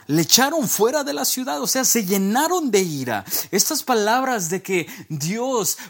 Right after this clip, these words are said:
puede alcanzar a los gentiles también, porque en Israel no hay fe y hay pura incredulidad, y trabajan bajo este patrón de siempre rechazar y no creer, los llenó de celo y de ira. Y mire lo que tratan de hacer con Jesús en el veintinueve.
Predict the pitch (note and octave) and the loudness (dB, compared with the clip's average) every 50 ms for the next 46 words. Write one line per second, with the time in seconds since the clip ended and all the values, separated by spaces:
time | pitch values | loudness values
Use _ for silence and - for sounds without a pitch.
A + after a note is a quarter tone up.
0 | - - - F#3 A#3 B3 A#3+ C4 C4 B3 A3 - - G3 F3+ D#3 D3 - - A3 | -14 -10 -6 -2 0 0 0 0 0 -2 -2 -2 -2 -2 0 2 4 4 4 4
1 | A#3 C4 B3+ A#3+ G3+ G#3 A3+ A#3+ - - - G#3 F3 C#3+ - A3+ B3 B3+ B3 - | 2 2 4 2 2 2 2 0 0 0 -2 -2 -4 -4 -4 -4 -4 -2 -2 0
2 | - - F3 D3+ C#3+ C#3+ C3+ F#3 G#3+ B3+ C#4 B3 F#3 - - - - _ - F3+ | 0 0 0 -2 -2 -2 -4 -4 -4 -4 -4 -4 -6 -8 -12 -14 -16 _ 0 0
3 | G3 F3+ - G3 G3 F#3 F3+ F#3 F#3 G#3 A#3 C4 B3 G3+ F3+ G3+ F#3 F3+ F#3+ A3+ | 0 2 2 0 2 2 2 0 0 -2 -2 -2 -2 -2 -2 -2 0 0 0 0
4 | B3+ B3 G#3 G3 G3+ A3 A#3 A3 F#3+ - - - - G#3+ B3 C#4+ C4 F#3+ D3+ C#3 | 0 -2 -2 -4 -4 -4 -2 -2 -4 -6 -6 -4 -2 0 0 0 -2 -4 -4 -6
5 | C3 B2 D3+ D3+ D3 D3+ C#3+ - C#3+ F#3+ G3+ F#3+ - - F3 A3+ B3+ C#4 C#4+ A#3+ | -6 -6 -2 0 2 2 2 4 4 2 2 0 0 -2 0 0 0 0 -2 -2
6 | - A#3+ B3+ G3 G#3+ G#3 F3+ F3+ D#3 G3+ A3+ A#3+ A3+ E3 - - - F3 - E3+ | -4 -6 -6 -4 -4 -4 -4 -2 -2 -2 -2 -2 -4 -6 -10 -14 -12 -6 -4 -4
7 | D3+ - D#3+ D#3+ D#3+ F3 G#3 C4 C4 - B3+ A3 F3+ F3+ F3 C#3+ E3 F#3+ G#3+ A3+ | -4 -2 -2 -2 2 2 2 2 2 -2 -4 -2 0 0 0 2 2 2 2 2
8 | - - A#3+ - F#3 D3+ - - F3+ G#3 B3 B3+ A3 D3+ - - - G#3 A3 C4 | 2 0 -2 -4 -4 -6 -6 -4 -6 -4 -4 -4 -2 -2 0 0 2 2 0 -2
9 | B3 - C4 B3+ G3 C#3+ - - - - - - - D#3 E3+ D#3+ - - D3+ C3+ | -4 -4 -4 -6 -6 -6 -8 -14 -18 -18 -14 -6 -2 0 0 0 0 0 0 2
10 | - - - G#3 A#3+ C#4 C4 G#3 C#3 B2+ C#3+ F3+ A#3 C4 C4 - G3+ F3 D3 D3+ | 4 4 4 6 4 4 4 2 0 -2 0 2 2 2 0 -2 -2 0 0 2
11 | F3+ A3+ C#4+ D#4+ E4 C#4 - - - - - _ _ _ _ _ _ _ _ _ | 2 2 2 0 -2 -4 -10 -12 -18 -20 -20 _ _ _ _ _ _ _ _ _
12 | _ - E3 F3 F#3 F3 D#3 G3+ A3 G#3+ G#3+ A#3 B3+ C4+ C#4+ C#4+ B3 - - - | _ 0 2 4 4 4 4 2 0 0 -2 -2 -4 -4 -2 2 2 4 4 4
13 | E3+ D#3 D3 D#3+ F#3 F#3+ C#3+ G#2+ F#3 G3+ G#3 B3 A#3 G#3+ F3+ G3+ B3 C4+ C#4+ C4+ | 2 2 0 2 0 0 0 2 0 0 2 2 2 2 0 0 -2 -2 -2 -2
14 | A#3 F3 D#3 E3 F3+ A3 C4 C#4+ D4+ C#4+ - - A#3 F#3+ F3 - F3+ G#3+ A3+ A3+ | -2 -2 -2 -2 -2 -2 -2 0 -2 -2 -2 0 0 0 0 2 2 0 0 2
15 | B3 A#3+ A3+ G#3+ G#3 - A3+ G#3 F#3+ A3+ A3+ - B3 A3+ - B3+ B3+ A#3+ B3+ A#3+ | 0 -2 0 0 2 2 0 0 -2 -4 -4 -2 -2 -2 -2 -2 -2 -2 0 0
16 | A#3+ A#3 A3+ A3 G3+ A3+ A3 A#3+ C4 C4+ B3 E3+ - | 0 0 -2 -2 -4 -4 -2 -2 -2 -2 -2 -4 -6